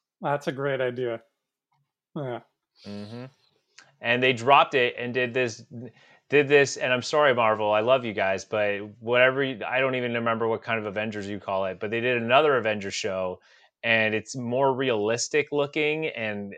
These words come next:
Speaker 2: uh, it's, it's weird.
Speaker 1: Yeah,
Speaker 2: It's a
Speaker 1: that,
Speaker 2: weird
Speaker 1: I, I
Speaker 2: cartoon.
Speaker 1: saw that Avengers Assemble show. That's the one,
Speaker 2: Yes,
Speaker 1: and I,
Speaker 2: yeah.
Speaker 1: I didn't watch any of it yet, but, um, it looks like they're just trying to make it look like the M C U, and that is the most dangerous thing you can do.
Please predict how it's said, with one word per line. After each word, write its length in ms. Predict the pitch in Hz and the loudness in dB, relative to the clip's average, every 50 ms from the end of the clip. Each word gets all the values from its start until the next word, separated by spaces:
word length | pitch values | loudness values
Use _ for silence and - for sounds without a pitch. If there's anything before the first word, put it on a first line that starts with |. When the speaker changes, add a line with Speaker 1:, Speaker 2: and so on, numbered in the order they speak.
| - | -8
Speaker 2:
uh, 260 | 120 120 117 110 110 107 | -6 -4 -4 -4 -4 -6
it's, 180 | - - - - | -10 -12 -18 -12
it's 400 | - 135 143 143 127 - - - | -8 -4 -4 -4 -4 -6 -10 -16
weird. 340 | 104 95 90 - 185 190 165 | -14 -16 -16 -12 -6 -2 0
Speaker 1:
Yeah, 360 | 196 196 196 196 196 190 180 | 0 2 4 4 4 4 2
Speaker 2:
It's 100 | 170 147 | 2 2
a 20 | 185 | 2
Speaker 1:
that, 220 | 175 175 180 - | 0 0 0 -4
Speaker 2:
weird 120 | - - | -6 -2
Speaker 1:
I, 60 | 214 180 | 0 0
I 100 | 175 170 | 0 0
Speaker 2:
cartoon. 280 | - - 214 185 175 | -2 -2 -2 -2 -2
Speaker 1:
saw 300 | - - 208 190 180 180 | -2 0 2 2 2 2
that 180 | 165 165 156 151 | 2 0 0 -2
Avengers 440 | 147 127 170 180 165 190 185 147 156 | -2 -2 -2 -2 -2 -2 -4 -4 -6
Assemble 720 | 151 - - - - 196 190 190 156 151 143 127 120 117 _ _ _ | -8 -10 -8 -4 -2 -2 -2 -2 -2 -4 -4 -4 -6 -8 _ _ _
show. 460 | - - - - 139 123 113 107 - _ _ _ _ _ _ _ _ _ _ | -16 -12 -6 -6 -4 -4 -4 -8 -10 _ _ _ _ _ _ _ _ _ _
That's 200 | - 156 165 107 | -2 -2 0 0
the 60 | 107 113 | 0 0
one, 100 | 170 160 | 0 2
Speaker 2:
Yes, 300 | 156 147 139 127 139 156 | 2 0 -2 -2 -4 -4
Speaker 1:
and 100 | 147 151 | -4 -2
I, 120 | 151 147 | -2 0
Speaker 2:
yeah. 120 | 110 107 107 | 0 0 0
Speaker 1:
I 80 | 156 | 0
didn't 220 | 139 156 202 202 170 | 2 0 0 0 2
watch 260 | 147 156 175 185 - | 2 2 2 2 2
any 160 | 196 165 151 | -2 -2 -2
of 100 | 143 123 | -4 -4
it 160 | 143 143 - | -4 -6 -6
yet, 180 | - 147 135 123 - | -6 -8 -8 -8 -6
but, 180 | - 170 165 - _ _ - | -6 -6 -6 -6 _ _ -8
um, 460 | 160 147 143 131 127 127 123 123 - _ | -6 -6 -6 -6 -6 -10 -14 -16 -14 _
it 180 | - 196 190 196 | -4 -4 -2 -2
looks 360 | 196 160 190 226 214 - - | 0 0 0 0 0 0 -2
like 180 | 233 202 - - | -2 0 0 0
they're 120 | 190 180 | 0 0
just 200 | 151 165 147 - | 0 -2 -8 -8
trying 300 | - - 175 160 165 160 156 | -4 -2 -2 0 0 -2 -4
to 100 | - 165 | -4 -6
make 300 | 147 143 151 160 147 - | -4 -4 -4 -4 -2 -4
it 140 | 170 160 | -4 -4
look 400 | 156 135 127 131 156 180 180 - | -4 -8 -4 -2 -2 -2 -4 -4
like 240 | 190 170 156 151 - | -4 -4 -4 -4 -6
the 180 | 160 170 170 202 | -10 -10 -8 -6
M 160 | 180 175 190 | -4 -4 -4
C 200 | - - - 202 | -6 -6 -4 -4
U, 360 | 180 175 170 190 220 240 254 | -4 -4 -4 -4 -4 -4 -4
and 180 | 226 165 156 151 | -4 -4 -2 0
that 200 | 165 170 185 180 | 2 4 4 4
is 120 | 180 147 135 | 2 -2 -4
the 60 | 180 | -4
most 220 | 165 165 151 - | -4 -4 -6 -4
dangerous 380 | - 165 156 147 143 147 139 - | -4 -4 -4 -4 -4 -6 -8 -8
thing 180 | - 147 139 | -8 -8 -8
you 140 | 135 131 120 | -8 -10 -10
can 160 | - 143 127 120 | -12 -12 -12 -12
do. 140 | - - | -12 -14